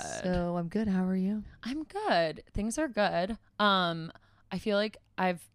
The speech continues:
Speaker 2: been hitting the town a lot and sweating a lot. That's kind of my, like, T L, my tilder.
Speaker 1: Your t-
Speaker 2: That's
Speaker 1: <laughs>
Speaker 2: <laughs> for people who haven't listened before. <laughs> Nina did not know what T L D R was, and she always thought it was Tilder, but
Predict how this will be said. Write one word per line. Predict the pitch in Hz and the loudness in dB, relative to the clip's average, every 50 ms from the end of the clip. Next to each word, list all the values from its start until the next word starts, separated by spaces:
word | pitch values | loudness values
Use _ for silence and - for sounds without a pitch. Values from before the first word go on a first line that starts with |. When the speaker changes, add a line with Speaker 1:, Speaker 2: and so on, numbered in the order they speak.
| _ - | _ -6
Speaker 2:
been | - 185 180 175 | -2 -2 -2 0
hitting | 170 160 170 156 165 170 170 170 | -2 -2 -4 -4 -4 -4 -4 -4
the | 170 | -4
town | - 160 160 156 151 | -4 -4 -4 -4 -4
a | 160 165 | -2 -2
lot | 170 175 180 185 190 185 - - | 0 0 2 0 0 -2 -4 -4
and | 185 170 160 156 156 151 | -2 -2 -2 -2 -2 -4
sweating | - - - 170 165 175 165 107 | -4 -2 0 0 0 0 -4 -8
a | 143 | -10
lot. | - 95 85 64 - - - - - | -10 -10 -10 -12 -12 -16 -16 -10 -8
That's | 156 151 - | -8 -8 -6
kind | - - 165 156 160 | -6 -6 -4 -4 -4
of | 160 156 | -6 -6
my, | 170 156 156 156 | -6 -6 -6 -6
like, | 151 151 156 156 160 _ _ _ _ _ - - | -8 -8 -10 -12 -12 _ _ _ _ _ -14 -8
T | - - 180 160 | -2 0 2 4
L, | 156 156 151 - - | 4 4 2 0 0
my | 175 170 170 | 0 0 0
tilder. | 160 - 170 160 156 - - - 160 156 _ _ _ _ _ _ _ - | 2 2 2 2 2 0 -2 -6 -6 -8 _ _ _ _ _ _ _ -4
Speaker 1:
Your | 170 165 175 165 | 0 0 2 2
t- | - - - - | 4 2 4 6
Speaker 2:
That's | - - - - - 554 - 262 262 - 277 - - 285 254 160 | 6 6 8 6 4 8 8 8 10 10 10 8 8 6 4 4
Speaker 1:
<laughs> | - 262 170 - - 226 - - - | 2 -4 -4 -4 -6 -10 -10 -14 -18
Speaker 2:
<laughs> | 175 - - - - - - 381 311 - - | -18 -18 -18 -16 -12 -10 -10 -10 -6 0 2
for | 202 214 | 2 2
people | 180 214 190 - 202 208 254 | 2 2 0 2 4 4 6
who | 240 269 | 8 8
haven't | 240 180 165 160 208 - 226 196 | 6 6 6 4 2 2 0 0
listened | - 165 - - 175 170 160 165 | -2 -4 -6 -6 -6 -8 -6 -4
before. | 180 185 - - - 190 190 202 214 - - 165 - - 180 196 - 202 214 571 - | -6 -6 -4 0 2 4 4 4 2 0 -4 -8 -6 -4 -4 -2 -2 -2 0 2 4
<laughs> | 208 185 - 190 - 302 320 302 254 175 - | 2 2 0 -4 -6 -6 -6 -8 -10 -8 -6
Nina | - 190 185 180 175 185 190 190 190 - - | -4 -2 0 0 0 0 0 -2 -2 -4 -4
did | 180 190 180 | -6 -4 -4
not | 170 160 156 151 - | -2 -2 -2 -2 -2
know | - 170 160 160 | -2 -2 -2 0
what | 156 156 156 156 143 - - - | 0 0 0 0 0 -4 -8 -12
T | - - 175 | -6 -4 -2
L | 165 156 151 | 0 0 0
D | 151 147 160 147 | -2 -2 -4 -6
R | 151 143 143 143 151 | -4 -4 -4 -2 -2
was, | 165 175 180 185 196 196 - | 0 0 2 2 0 -2 -4
and | 165 170 151 | -4 -4 -4
she | - 160 147 | -4 -6 -4
always | 147 151 156 - | -2 -2 -2 -2
thought | - 165 151 139 | -2 -2 -2 -2
it | |
was | 143 151 147 - | -2 -4 -6 -8
Tilder, | - - - 147 139 143 139 156 160 170 175 175 | -10 -8 -8 -6 -6 -4 -2 -2 -2 -2 -2 0
but | - 165 156 143 | 0 0 0 0